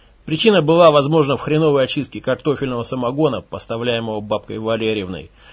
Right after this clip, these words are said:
которая в погоне за количеством в последнее время нагло пренебрегала качеством.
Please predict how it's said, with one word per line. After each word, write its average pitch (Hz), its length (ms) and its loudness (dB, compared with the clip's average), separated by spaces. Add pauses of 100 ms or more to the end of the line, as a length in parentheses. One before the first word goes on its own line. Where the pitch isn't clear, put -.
(180)
которая 151 340 4
в - 120 -4
погоне 143 400 2
за 135 80 -2
количеством 139 560 0
в 101 60 -14
последнее 117 420 -6
время 117 260 -6
нагло 113 360 -2
пренебрегала 107 720 -4
качеством. 87 600 -10